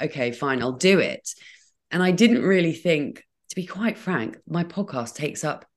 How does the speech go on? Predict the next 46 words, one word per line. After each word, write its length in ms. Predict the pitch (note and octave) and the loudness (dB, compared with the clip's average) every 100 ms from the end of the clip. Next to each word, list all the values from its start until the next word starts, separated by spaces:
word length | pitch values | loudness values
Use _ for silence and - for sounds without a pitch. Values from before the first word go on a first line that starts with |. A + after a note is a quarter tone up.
| _ _ | _ _
literally 760 | E3 E3+ F#3 A3 G#3 - D3+ C3+ | -2 4 6 6 6 0 -2 0
every 220 | C3 B2+ | -2 -4
spare 220 | B2 C3+ C3 | -6 -2 0
moment 300 | C3 A#2+ A#2+ | 0 -2 -4
of 80 | |
my 180 | B2 A#2 | -4 -2
life 380 | B2+ B2+ G#2 - | 0 0 -2 -6
when 100 | B2 | -4
I'm 100 | B2+ | -4
not 140 | C3 | -4
working. 540 | C3 C3 B2+ - - - | -2 -2 -2 -8 -12 -8
So 180 | - D#3+ | -2 0
I 100 | D#3+ - | 0 0
didn't 360 | G#3 G#3+ B3 - | 0 4 2 0
really 760 | D3+ E3 D#3+ D3 B2+ - - - - - - _ _ | 0 4 4 4 0 -8 -12 -16 -20 -20 -20 _ _
kind 160 | - D3 | -8 -6
of 80 | C3+ | -4
do 160 | D3 | -6
the 100 | C3+ | -4
research 600 | C3+ C#3+ C#3 A#2+ A2+ - | -2 -2 -2 -4 -4 -6
and 200 | B2+ B2+ | -4 -6
put 300 | - C#3 - - _ | -8 -8 -8 -10 _
you 100 | C#3 | -10
know, 120 | B2+ A#2 | -8 -6
very 200 | B2 B2+ | -4 -4
much 200 | - - | -6 -4
thought 280 | F#3+ F3+ | -4 -2
into 180 | E3 - | -2 -4
it. 60 | - | -4
And 160 | D#3 | -2
then 160 | D#3+ D#3+ | 0 0
before 320 | E3+ F3 A#3 | -2 0 2
I 60 | G#3+ | 4
knew 160 | F#3+ | 4
it, 40 | D#3+ | 2
I 40 | |
was 100 | B2 | -4
like, 140 | - - | -12 -8
"Shit, 460 | - - C4 - | -6 -2 -4 -4
I'm 100 | D3 | -6
getting 220 | F3+ F3+ | -4 -2
a 60 | C3+ | -4
kitten 420 | - - - B2+ | -6 -8 -4 -2
in 100 | A#2 | 0
a 60 | A#2 | 0
week." 360 | C#3 B3 B3 | 2 2 2